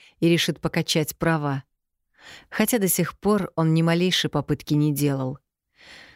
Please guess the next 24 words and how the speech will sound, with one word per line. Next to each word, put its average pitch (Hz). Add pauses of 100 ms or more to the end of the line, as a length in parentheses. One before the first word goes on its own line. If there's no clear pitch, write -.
(160)
Шкрябает 214
себе 180
улицу, 170 (380)
совсем -
опустился. - (1000)
Ему 180
докладывали, 170
что 165
Сомов 185
стал 156
часто 156
выпивать. 156 (460)
Сначала 175 (120)
раз 175
в 165
неделю, 156 (360)
а 170
теперь 196
уже 180
чуть -
ли 175
не 170
каждый 160
вечер. 147